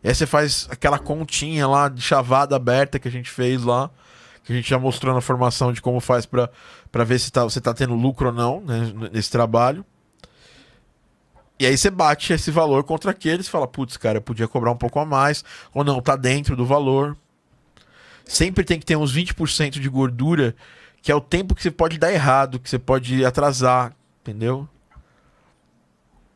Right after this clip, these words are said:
Tem que ser honestíssimo com isso. "Ah, eu sentei pra fazer música, mas assisti aqui My Hero Academia." Não, tá errado. Tipo, esse tempo aí que você assistiu My Hero Academia não é o horário, não,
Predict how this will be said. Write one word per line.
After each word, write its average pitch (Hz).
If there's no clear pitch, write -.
Tem 147
que -
ser 185
honestíssimo 160
com 104
isso. 92
"Ah, 143
eu 165
sentei 180
pra 185
fazer 165
música, 165
mas 175
assisti 175
aqui 147
My 139
Hero 147
Academia." 123
Não, 123
tá 104
errado. 123
Tipo, -
esse 117
tempo 139
aí 135
que -
você 143
assistiu 120
My 127
Hero 131
Academia 127
não 139
é 180
o 185
horário, 185
não, 170